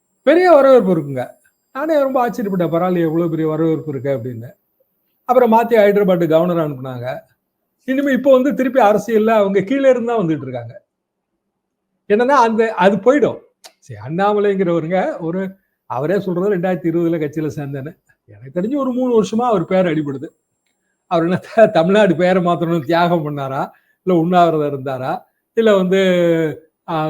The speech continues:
கொள்கைகளுக்காக எல்லாம் வந்து சிறைப்பட்டு போனாரா? அவர் என்ன பண்ணாரு? அண்ணாமலை யார்? மூணு வருஷத்துக்கு முன்னாடி பாரதிய ஜனதாவின் மேலிடம் விரும்பியதால் இங்கு வந்து நியமன தலைவரானார். அவருக்கு ஆர் எஸ் எஸ் சித்தாந்தத்தை பத்தி என்ன பயிற்சி இருக்கு? அது கேளுங்க.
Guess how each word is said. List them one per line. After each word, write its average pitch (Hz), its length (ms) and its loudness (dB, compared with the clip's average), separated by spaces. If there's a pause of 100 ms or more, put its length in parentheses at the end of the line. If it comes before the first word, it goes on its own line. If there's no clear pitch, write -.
கொள்கைகளுக்காக 170 800 0
எல்லாம் 156 220 -2
வந்து 151 160 -8
சிறைப்பட்டு 156 500 -6
போனாரா? 131 440 -10 (480)
அவர் 196 240 2
என்ன 247 200 4
பண்ணாரு? 226 440 -2 (1040)
அண்ணாமலை 262 400 2
யார்? 196 260 4 (960)
மூணு 302 160 0
வருஷத்துக்கு 302 400 -2
முன்னாடி 269 340 -4 (100)
பாரதிய 294 340 -2
ஜனதாவின் 262 460 -4
மேலிடம் 262 380 -2
விரும்பியதால் 262 680 -2
இங்கு 294 260 -4
வந்து 269 240 -4
நியமன 262 300 -6
தலைவரானார். 196 720 -2
அவருக்கு 220 400 0
ஆர் 208 200 0
எஸ் 214 140 -2
எஸ் 220 140 -4
சித்தாந்தத்தை 196 560 -4
பத்தி 180 180 -4
என்ன 185 180 0
பயிற்சி 175 300 -2
இருக்கு? 170 180 -4
அது 165 120 -2
கேளுங்க. 165 300 -4